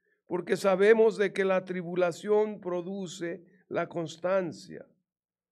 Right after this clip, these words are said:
La constancia, la virtud probada, la vir-,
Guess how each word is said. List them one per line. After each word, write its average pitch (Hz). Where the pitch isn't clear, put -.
La 175
constancia, 175
la 170
virtud 185
probada, 185
la 185
vir-, 185